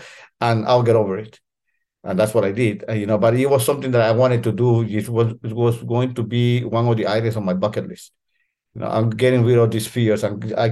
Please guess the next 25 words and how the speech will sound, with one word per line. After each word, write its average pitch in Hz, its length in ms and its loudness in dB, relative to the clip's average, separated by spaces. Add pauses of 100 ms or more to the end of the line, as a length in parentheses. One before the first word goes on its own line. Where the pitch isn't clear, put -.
I 123 120 -4
can't 120 240 -4
carry 120 200 2
these 110 200 -4
fears 110 320 -2
anymore. 107 500 0 (340)
The 107 80 0
fear 117 300 2
of 107 100 2
the 101 80 -4
darkness, 104 680 -2 (360)
the, 110 100 0
uh, 98 420 0
the 104 100 -2
fear 117 220 0
of 104 100 -2
public 107 340 -2
speaking, 101 720 -4
you 104 120 -8
know, 95 340 -4
um, 95 320 -4
the 104 100 0
fear 123 260 2
of 101 140 0
heights. - 340 -2